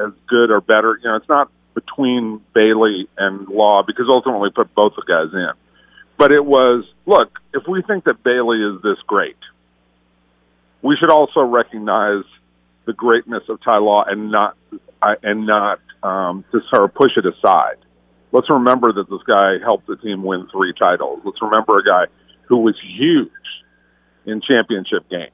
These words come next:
You know, three interceptions in the A F C Championship game. That huge interception while covering Torrey Holt in the, in the, in the Super Bowl. Should have been M V P of their very,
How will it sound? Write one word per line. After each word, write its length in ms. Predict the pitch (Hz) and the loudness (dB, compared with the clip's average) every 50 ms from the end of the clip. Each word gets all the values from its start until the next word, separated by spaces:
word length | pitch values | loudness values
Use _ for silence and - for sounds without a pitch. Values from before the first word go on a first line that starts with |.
| _ _ - | _ _ -10
You 80 | 104 98 | -8 -8
know, 60 | 110 | -4
three 220 | - 127 127 123 | 0 2 2 4
interceptions 720 | 120 117 110 104 - 131 107 - - - 110 101 95 - | 4 4 2 2 2 2 2 2 0 -6 -10 -10 -8 -8
in 160 | 113 104 98 | -8 -8 -8
the 120 | 98 104 101 | -8 -6 -2
A 180 | 98 104 98 95 | 0 0 0 -2
F 40 | 85 - | -2 -6
C 100 | - 95 | -14 -14
Championship 600 | - - 104 95 90 - 95 85 - - - - _ - | -10 -8 -8 -8 -8 -8 -12 -14 -12 -12 -12 -12 _ -14
game. 100 | 87 85 85 | -20 -12 -4
That 160 | 90 90 92 - _ _ _ _ _ _ _ | -2 -2 -2 -4 _ _ _ _ _ _ _
huge 380 | - 101 107 117 120 123 113 101 - | -2 0 2 4 4 4 2 0 -2
interception 680 | 110 98 95 90 - - 110 101 - - - 104 92 95 | -2 -2 -2 -2 0 0 0 0 0 -2 -6 -8 -4 -2
while 180 | 95 92 92 | 0 0 0
covering 360 | - - 110 95 95 95 95 | 0 0 0 0 0 -2 -4
Torrey 260 | - - 98 92 92 82 | -2 -2 0 0 0 0
Holt 220 | 101 95 87 - | 0 0 0 -2
in 120 | - 92 87 | -6 -12 -8
the, 180 | 87 85 82 - _ _ _ _ _ _ _ _ - | -8 -8 -8 -8 _ _ _ _ _ _ _ _ -6
in 140 | 101 95 | -6 -6
the, 220 | 95 92 92 90 92 - | -4 -6 -6 -8 -8 -6
in 180 | 98 95 90 | -6 -6 -6
the 80 | 92 85 - | -8 -8 -4
Super 200 | - 110 87 95 | -4 -2 0 0
Bowl. 160 | 90 85 76 - - - | 0 -2 -2 -4 -2 2
Should 180 | 147 147 139 | 4 4 4
have 100 | 139 123 | 4 2
been 160 | - 117 110 | 2 0 -2
M 180 | 104 104 104 104 | -2 -4 -6 -6
V 120 | 104 107 | -6 -8
P 200 | 95 _ - 107 | -8 _ -6 -6
of 100 | 101 98 | -4 -4
their 140 | 98 101 92 | -2 -2 -4
very, 280 | 87 104 101 92 90 | -2 -2 -2 -2 -2